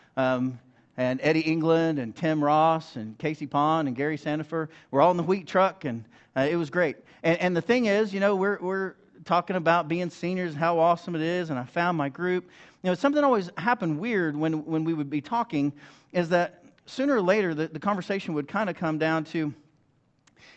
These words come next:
"Yeah, this is fun, and we are really cool. Um, I'm really glad we're not those band nerds." You know, 'cause those band kids, they're not in our group. They're not, they're not strong. They're not lifting weights. They're, you know, they're,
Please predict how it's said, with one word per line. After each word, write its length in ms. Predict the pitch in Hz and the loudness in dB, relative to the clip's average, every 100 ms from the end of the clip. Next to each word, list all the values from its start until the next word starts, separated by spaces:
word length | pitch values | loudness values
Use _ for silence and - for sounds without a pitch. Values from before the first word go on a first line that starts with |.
| - | 2
"Yeah, 580 | 190 190 180 180 175 170 _ | 4 6 4 2 0 -6 _
this 160 | 226 220 | -2 -2
is 140 | 190 | -6
fun, 560 | - 147 143 139 139 143 | 0 2 2 0 -2 -2
and 100 | 170 | -4
we 120 | 214 | 2
are 100 | 190 | 2
really 240 | 156 147 135 | 2 -2 -4
cool. 500 | - 143 135 135 - _ _ - | -2 -2 -2 -4 -12 _ _ -4
Um, 240 | 147 147 | 0 0
I'm 60 | 156 | 0
really 160 | 170 | -2
glad 220 | 151 151 139 | 0 0 2
we're 80 | |
not 160 | 135 131 | 0 -2
those 120 | 117 | -6
band 320 | 104 120 123 | -4 -4 -4
nerds." 320 | 95 85 - - _ _ _ _ _ _ _ _ _ _ _ _ _ - | -6 -10 -18 -20 _ _ _ _ _ _ _ _ _ _ _ _ _ -6
You 40 | 139 | -4
know, 100 | 131 | -2
'cause 160 | 156 139 | -4 -4
those 120 | 131 | -4
band 280 | 170 208 147 | -2 -4 -4
kids, 200 | 143 131 | -6 -4
they're 140 | 147 | -2
not 140 | 160 | -2
in 60 | 165 | 0
our 100 | 156 | -2
group. 220 | 151 156 | -2 -4
They're 80 | 139 | -2
not, 340 | 143 147 - 147 | 0 0 -2 -4
they're 80 | |
not 200 | 147 139 | -2 -2
strong. 420 | - 165 151 151 135 | -4 -2 0 0 0
They're 100 | 131 | -2
not 180 | 143 | -4
lifting 320 | 143 139 131 123 | -4 -6 -4 -2
weights. 360 | 139 139 131 | -2 -2 -6
They're, 100 | 143 | -8
you 160 | 135 135 | -6 -4
know, 160 | 123 | -4
they're, 220 | 127 160 | -2 -4